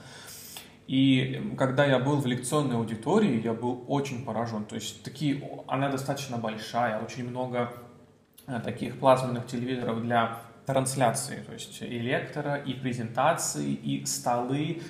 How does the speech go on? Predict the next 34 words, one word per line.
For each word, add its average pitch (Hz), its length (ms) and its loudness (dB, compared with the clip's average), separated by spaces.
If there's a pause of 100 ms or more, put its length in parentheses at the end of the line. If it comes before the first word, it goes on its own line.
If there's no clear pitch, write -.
(120)
с, - 280 2 (540)
м, 131 280 -4 (180)
прямо 135 240 4
встроенными, 139 640 2
то 113 80 -6
есть - 140 -8
розетками 131 720 -2
для 120 320 2 (120)
интернета 131 520 -2
и 131 40 0
для 131 220 0
компьютера. 131 640 -4
То, - 180 -10 (140)
ну, - 100 -4
то - 140 -8
есть - 120 -4
всё - 220 4
есть 147 300 2
для 123 100 -6
того, 127 320 0 (240)
чтобы 123 340 -6 (160)
только 139 280 -2
бери, 131 360 2
пожалуйста, 143 500 -2
учись 160 520 -6
и, 123 200 -6 (280)
значит, 120 320 -10
впитывай 151 720 2 (220)
знания. 127 560 4
Я 117 120 0
такой 127 240 -2
думаю, 123 260 -2
ничего 131 460 -2
себе, 131 380 -2